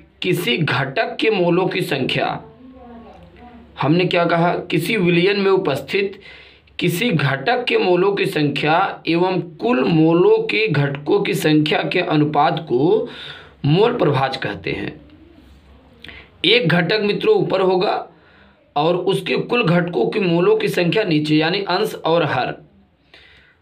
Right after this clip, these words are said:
और ये जो अनुपात मिलेगा, इसे हम लोग मोल प्रभाज कहेंगे और इसे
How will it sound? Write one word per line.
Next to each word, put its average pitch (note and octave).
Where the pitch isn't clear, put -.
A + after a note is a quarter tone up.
और D#3
ये E3
जो A#3
अनुपात F#3
मिलेगा, E3
इसे G3+
हम F3+
लोग F#3+
मोल F3
प्रभाज E3
कहेंगे F#3+
और G3+
इसे E3+